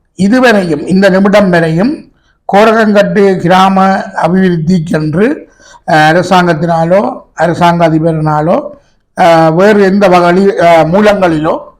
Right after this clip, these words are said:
கா-, நிதி ஒதுக்கீடுகளவையும் மேற்கொள்ளப்படவில்லை என்பதை நான் முதலில், அஹ்,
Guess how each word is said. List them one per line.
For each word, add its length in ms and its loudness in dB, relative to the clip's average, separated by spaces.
கா-, 560 2
நிதி 280 0
ஒதுக்கீடுகளவையும் 880 0
மேற்கொள்ளப்படவில்லை 800 -4
என்பதை 340 -4
நான் 200 -6
முதலில், 320 -4
அஹ், 400 2